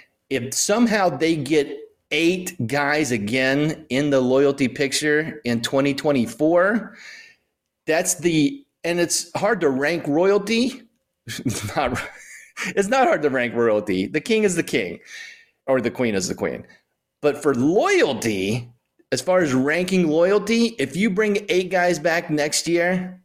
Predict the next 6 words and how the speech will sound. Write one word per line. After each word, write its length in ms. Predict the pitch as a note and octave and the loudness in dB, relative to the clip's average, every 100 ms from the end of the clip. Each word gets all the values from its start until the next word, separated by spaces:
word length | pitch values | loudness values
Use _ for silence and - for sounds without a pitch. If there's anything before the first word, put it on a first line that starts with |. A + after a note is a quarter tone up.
| _ _ | _ _
that's 260 | D3+ D3 - | 0 0 0
the, 480 | C#3 A#2+ A#2+ A#2+ - _ _ - | 2 4 2 -2 -10 _ _ -2
that's 220 | D#3+ D#3 | 0 0
the 140 | - | 0
most 500 | D3+ D3 D3+ D#3 D3+ | 2 2 4 2 2
loyal 760 | C3+ C3+ D3 C#3+ C3 C#3 - - | 0 2 4 4 4 0 -6 -20